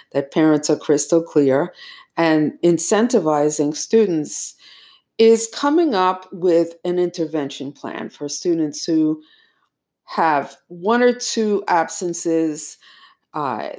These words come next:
that look suspicious. So if a student comes in with a legit doctor's note, if they don't have a pattern of absences, or even if, let's say, they get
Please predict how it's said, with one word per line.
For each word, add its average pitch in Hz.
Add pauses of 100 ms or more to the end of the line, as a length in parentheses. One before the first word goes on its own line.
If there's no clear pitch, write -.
(120)
that 85
look 208
suspicious. - (340)
So 180
if 180
a 170
student 233
comes 240
in 196
with 175
a 143
legit 143
doctor's 170
note, 165
if 147
they 120
don't 127
have 175
a 202
pattern 190
of 175
absences, 147 (320)
or 147
even 190
if, 185
let's 170
say, 185
they 170
get 165